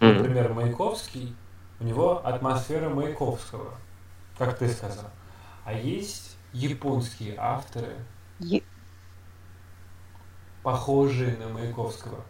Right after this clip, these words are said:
Speaker 1: А, по-, кто, м, например, м,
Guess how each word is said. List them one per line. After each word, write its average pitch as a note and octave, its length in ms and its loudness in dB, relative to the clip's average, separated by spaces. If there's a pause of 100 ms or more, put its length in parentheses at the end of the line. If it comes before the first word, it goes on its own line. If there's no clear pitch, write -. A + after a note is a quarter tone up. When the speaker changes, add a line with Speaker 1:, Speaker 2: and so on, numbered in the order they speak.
(1500)
Speaker 1:
А, G3 880 12 (120)
по-, - 440 -2
кто, - 420 -2 (260)
м, C#3+ 800 12 (1500)
например, A#2+ 1040 12
м, G#2+ 1200 8